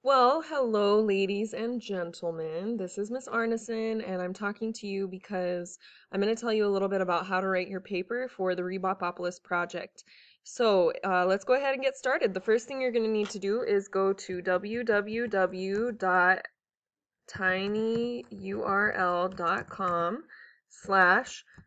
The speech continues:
L M C H S biology. Press enter, and that'll take you to the school's website. Or I, not, not the school's website, but the class website.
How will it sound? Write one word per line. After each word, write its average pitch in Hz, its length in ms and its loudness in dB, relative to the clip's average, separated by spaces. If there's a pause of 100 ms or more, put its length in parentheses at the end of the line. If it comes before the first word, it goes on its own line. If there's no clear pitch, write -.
(140)
L 196 220 0
M 190 340 0
C 190 300 -10
H 185 380 -6
S 247 420 0
biology. 170 800 0 (800)
Press - 280 -16 (100)
enter, 262 440 2
and 220 120 2
that'll 196 240 4
take 208 220 -10
you 214 80 -6
to 214 160 -8
the 185 100 -4
school's 196 720 0
website. - 560 -4 (540)
Or 180 140 4
I, 180 260 6
not, 185 280 -2
not 190 180 0
the 175 80 -12
school's 160 300 0
website, - 360 -4
but - 140 -12
the 151 80 -6
class 156 320 -2
website. - 380 -14